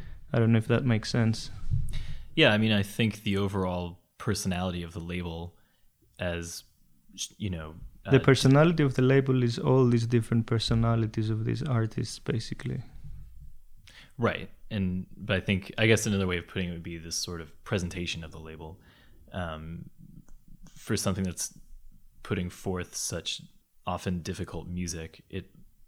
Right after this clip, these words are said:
Speaker 2: you know, impression you get from the artwork and everything is fairly down to earth, as you put it. You know, it doesn't seem academic or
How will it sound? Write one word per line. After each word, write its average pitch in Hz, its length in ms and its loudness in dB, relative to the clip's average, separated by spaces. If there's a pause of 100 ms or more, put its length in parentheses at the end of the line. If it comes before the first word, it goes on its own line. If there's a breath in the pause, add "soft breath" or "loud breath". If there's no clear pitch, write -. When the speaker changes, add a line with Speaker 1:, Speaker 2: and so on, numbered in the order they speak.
(340)
Speaker 2:
you 98 120 -8
know, 85 160 -12
impression 95 400 -2
you 87 80 -6
get 82 160 -8
from 85 520 -10
the 95 80 -12
artwork 85 460 -10
and 90 80 -12
everything 85 480 -12 (400 loud breath)
is 85 320 -6 (120)
fairly 90 300 0
down 82 200 -6
to - 80 -8
earth, 85 320 -8 (180)
as 87 140 -10
you 85 80 -10
put 82 200 -10
it. 82 200 -10
You 98 100 -8
know, 90 60 -6
it 87 60 -12
doesn't 87 220 -4
seem 82 500 -8
academic 82 580 -10
or 85 240 -12